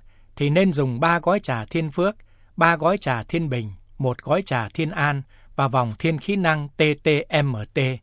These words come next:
có năng lượng của trà Thiên Bình. Thứ ba, cao đường, cao máu,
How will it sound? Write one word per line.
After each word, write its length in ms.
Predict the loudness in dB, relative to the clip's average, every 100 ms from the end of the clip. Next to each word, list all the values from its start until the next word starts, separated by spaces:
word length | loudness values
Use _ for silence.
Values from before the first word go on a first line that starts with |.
| -14 -20 -8
có 160 | 2 4
năng 240 | 4 2
lượng 260 | 2 0 -2
của 240 | -8 -8
trà 300 | -4 -4 -4
Thiên 240 | -2 -2 0
Bình. 220 | -4 -8 -16 -20 -20 -20 -20 -20 -20 -20 _ -20 -4
Thứ 120 | 0
ba, 340 | 4 4 2 -2 -14 _ -20 -14 4
cao 200 | 6 6
đường, 320 | 2 0 -2 -12 -12 4
cao 180 | 4
máu, 360 | 6 4 2 -2